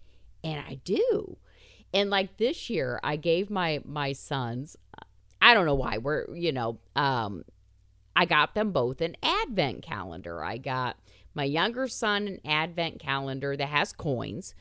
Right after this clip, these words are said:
So starting on the first day of December, he gets to open a little thing and he gets a particular coin. And then my older son,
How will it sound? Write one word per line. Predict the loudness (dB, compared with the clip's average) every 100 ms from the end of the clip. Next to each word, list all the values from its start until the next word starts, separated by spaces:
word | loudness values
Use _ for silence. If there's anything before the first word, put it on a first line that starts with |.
| -20 -20
So | -4 2 4
starting | 2 0 0 0 -2
on | -2 0 0 -2 -4 -8
the | -10
first | -4 -4 -4 0
day | 2 2
of |
December, | 0 -4 -2 -2 -2 -2 -2
he | -4
gets | -6 -6 -4
to | -2
open | 0 0 0
a | -2
little | -2 -4 -2
thing | -2 -2 -2 -4
and | -4
he |
gets | -2 -2 -4
a |
particular | -10 -6 -6 -4 -4 -4
coin. | -4 -2 0 0 -4 -10 -18 -20 -20 -20 -20 -20 -18 -2
And | 0 0
then | 0
my | 0
older | 2 4 6 4
son, | 2 -2 -2 -2 -6